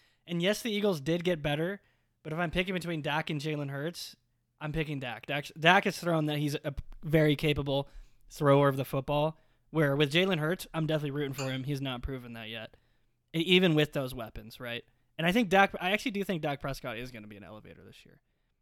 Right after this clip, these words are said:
with what he's got. And C D, I think C D Lamb is gonna have a pretty good year,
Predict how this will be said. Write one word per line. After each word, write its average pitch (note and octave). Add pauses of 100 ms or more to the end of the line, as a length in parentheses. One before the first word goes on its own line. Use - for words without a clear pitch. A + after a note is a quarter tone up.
(240)
with C3+
what C3+
he's A#2+
got. - (460)
And D#3+
C A3+
D, G#3+
I D#3
think D#3+
C E3+
D D#3+
Lamb D3+
is C#3+
gonna C#3
have C3
a B2+
pretty C3+
good B2
year, A2